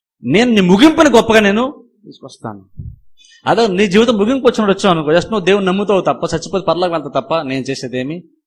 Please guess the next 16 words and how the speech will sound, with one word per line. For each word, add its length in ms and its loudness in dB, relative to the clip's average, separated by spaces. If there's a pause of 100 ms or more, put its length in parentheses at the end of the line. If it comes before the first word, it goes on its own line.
(360)
లేదు. 160 -12 (380)
కనుక 140 0
అన్నాడు, 260 -4
ఆ 180 -2
టైం 260 -6
రాకముందు 380 -6
సృష్టికర్తను 440 -6
స్మరించండి. 880 -2 (840)
వీటన్నిటిలో 440 2
ఆనందం 280 -2
అనుకుంటాం 320 -6
కానీ 120 -6
నిజంగా 220 -4
వీటిలో 320 -8
ఆనందం 320 -6
లేదు. 300 -6